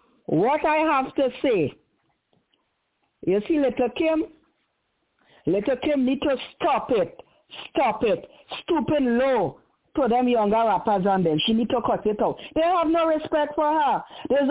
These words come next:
only use her name. There's only use her name. And when time for P T S, they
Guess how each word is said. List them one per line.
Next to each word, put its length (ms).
only 160
use 640
her 160
name. 500
There's 260
only 160
use 280
her 160
name. 380
And 240
when 140
time 240
for 200
P 140
T 140
S, 180
they 80